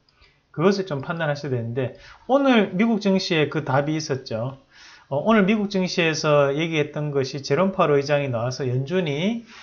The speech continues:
어, 금리 인하에 대한 가능성도 제시를 했기 때문에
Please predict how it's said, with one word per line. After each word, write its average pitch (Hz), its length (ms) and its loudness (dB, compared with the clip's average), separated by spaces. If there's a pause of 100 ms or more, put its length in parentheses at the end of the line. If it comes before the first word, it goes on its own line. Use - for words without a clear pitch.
(140)
어, 113 380 -10 (580)
금리 240 360 4
인하에 233 500 2
대한 135 200 0
가능성도 151 840 -2
제시를 175 380 0
했기 185 240 -4
때문에 123 500 -6